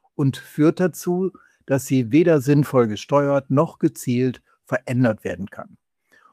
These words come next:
Und das Dumme ist, dass Chaos einfach so passiert. Da helfen auch fünfhundert Regeln im Qualitätshandbuch wenig.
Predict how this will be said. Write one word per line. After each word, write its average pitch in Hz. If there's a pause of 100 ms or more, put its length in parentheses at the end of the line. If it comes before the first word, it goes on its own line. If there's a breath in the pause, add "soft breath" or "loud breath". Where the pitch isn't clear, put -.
Und 143
das 156
Dumme 202
ist, 143 (160)
dass 139
Chaos 147
einfach 123
so 131
passiert. 139
Da 123
helfen 135
auch 123
fünfhundert 147
Regeln 123
im 123
Qualitätshandbuch 117 (340)
wenig. 101